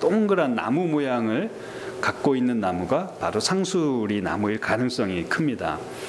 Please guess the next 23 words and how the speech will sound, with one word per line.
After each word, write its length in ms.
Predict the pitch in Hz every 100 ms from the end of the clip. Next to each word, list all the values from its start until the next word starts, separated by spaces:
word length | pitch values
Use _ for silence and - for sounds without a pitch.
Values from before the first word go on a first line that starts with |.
| - - - -
왜냐하면 340 | 117 127 151
상수리 400 | 170 196 202 208
나무가 580 | 170 117 107 156 143 90 - - - - - -
이게 120 | 113
높-, 540 | 113 127 - - -
가장 320 | - - 165
빨리 320 | 190 214 226 190
자라고 440 | 143 117 98 143
가장 340 | - 123 139
높이 300 | 113 127 -
자라는 420 | 185 165 131 113 104
특성이 460 | - - 160 120
있고, 500 | 82 - 147 101 92
그리고 540 | - 110 104 160 208 - - - - -
다른 320 | - 123 147
나무들하고의 1200 | 104 120 127 127 120 107 101 127 113 107 104 87
이게 140 | 95 98
뭐 240 | 87 87 - - -
경쟁심이랄까? 1000 | 95 107 127 117 127 98 85 - 123
이게 260 | 104 107 - -
이런 160 | 113
게 100 | 123
강해가지고, 880 | 117 117 120 107 98 95 110 127 80